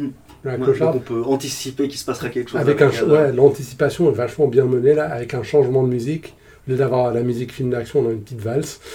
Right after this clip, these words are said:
Speaker 2: Mhm.
Speaker 1: Et puis, euh, là, ouais, Cara, je vais me chier dessus, et cetera. Et puis, ouais, on voit plus la clocharde jusqu'à la toute fin de la minute où, euh, le tueur fait un virage, euh, juste avant que la clocharde pénètre sur le passage piéton,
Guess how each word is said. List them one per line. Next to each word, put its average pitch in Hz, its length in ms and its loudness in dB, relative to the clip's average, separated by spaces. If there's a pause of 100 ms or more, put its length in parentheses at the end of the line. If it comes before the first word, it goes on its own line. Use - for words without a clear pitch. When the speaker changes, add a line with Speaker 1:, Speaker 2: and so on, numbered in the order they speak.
Speaker 2:
Mhm. 123 180 -8 (380)
Speaker 1:
Et 147 100 -6
puis, 123 280 -4
euh, 101 640 -4
là, 101 260 -6
ouais, 98 200 -8
Cara, 104 340 -6
je 95 100 -10
vais 90 180 -8
me 95 140 -8
chier 110 320 -8
dessus, - 300 -14
et 101 80 -10
cetera. 110 480 -10
Et 131 40 -8
puis, - 220 -12
ouais, 113 120 -4
on 117 120 -2
voit 87 200 -10
plus - 140 -10
la 110 100 -6
clocharde 135 460 -4
jusqu'à 117 220 -4
la 101 120 -4
toute - 220 -12
fin 139 120 0
de 127 60 0
la 123 100 -2
minute 135 380 0 (400)
où, 160 260 6
euh, 120 220 4
le 113 380 0
tueur 143 280 2
fait 143 100 -2
un 117 120 0
virage, 120 720 0 (720)
euh, 113 220 -8 (120)
juste 139 280 -6
avant 143 200 6
que 139 100 -4
la 135 80 4
clocharde 131 720 0 (400)
pénètre 135 420 4
sur - 200 0
le 123 100 0
passage 135 400 -4
piéton, 135 420 -2